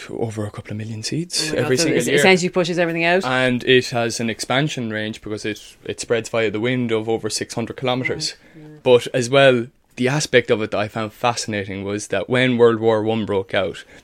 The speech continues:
Speaker 1: these plants would have been held inside in really well-to-do gardens from,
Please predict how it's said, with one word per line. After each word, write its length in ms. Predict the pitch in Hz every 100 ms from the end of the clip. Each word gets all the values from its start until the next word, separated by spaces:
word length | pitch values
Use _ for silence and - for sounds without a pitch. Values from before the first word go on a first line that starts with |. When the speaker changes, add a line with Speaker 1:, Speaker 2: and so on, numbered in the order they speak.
| -
Speaker 1:
these 200 | 127 117
plants 480 | - 117 104 - 107
would 140 | 104
have 160 | 95 -
been 180 | 101
held 500 | 98 113 110 101 101
inside 520 | 90 101 104 104 104 104
in 160 | 98 95
really 600 | 113 135 143 127 113 113 _ - - -
well-to-do 800 | 110 127 127 - 113 117 113 101
gardens 600 | 117 117 117 104 95 -
from, 280 | - 92